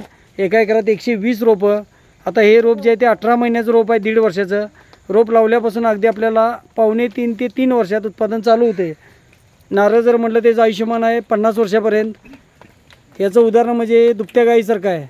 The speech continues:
नारळाला जेवढा बुंदा मोठा होईल, खोडाची साईज मोठी होईल, तेवढं उत्पादन वाढत जाते. आणि वीस बाय वीसवरती लावल्यामुळे आपल्याला ह्यामध्ये आंतरपिकंही आयुष्यभर घेता येतात.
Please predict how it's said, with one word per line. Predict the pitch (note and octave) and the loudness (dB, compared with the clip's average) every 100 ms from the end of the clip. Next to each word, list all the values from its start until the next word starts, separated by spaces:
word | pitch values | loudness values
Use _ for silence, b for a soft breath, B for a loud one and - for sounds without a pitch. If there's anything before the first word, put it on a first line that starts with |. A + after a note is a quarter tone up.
| _ _ _ _ - | _ _ _ _ -4
नारळाला | F#3 G3 A3 A#3 | 0 2 2 2
जेवढा | A3+ A3+ | 2 0
बुंदा | A3+ A3 A#3 | 0 -2 -2
मोठा | A3+ A3+ | -2 0
होईल, | A3+ A#3 A3+ A3 | 0 0 -4 -6
खोडाची | - G3+ A3 A3+ | -2 0 0 0
साईज | A#3 A3+ | 0 0
मोठी | A#3 G#3 | -2 -4
होईल, | A3+ A3+ A3 | -4 -2 0
तेवढं | G#3+ | 0
उत्पादन | A3+ - A3+ A3+ | 0 -2 -4 0
वाढत | A3 A3 | 2 2
जाते. | G#3+ G#3+ G#3 A3 - b b b - | 0 -2 -2 -4 -8 b b b -6
आणि | G3+ A3+ B3 C4 _ _ _ _ _ - | -2 -2 -4 -8 _ _ _ _ _ -16
वीस | F3+ A#3 A#3 | -6 -4 0
बाय | B3+ B3+ | 2 2
वीसवरती | A3 B3 B3 G#3+ A#3 | 0 -2 -2 -2 0
लावल्यामुळे | A3+ A3+ A#3 A#3 | 0 0 0 0
आपल्याला | A#3 - A3+ A3+ A3+ A#3+ - | -2 -2 -2 0 0 -2 -8
ह्यामध्ये | E3 F#3+ A3+ G#3+ G#3+ | -4 -4 -2 -2 -2
आंतरपिकंही | A#3+ G3 F3 A#3 A3 A#3 A#3 | -2 -4 -4 -4 -2 0 2
आयुष्यभर | A#3 G#3 F#3+ A3+ A#3 | 0 0 -2 -2 -2
घेता | G#3+ A3+ | 0 -2
येतात. | G#3 G#3+ | 0 -2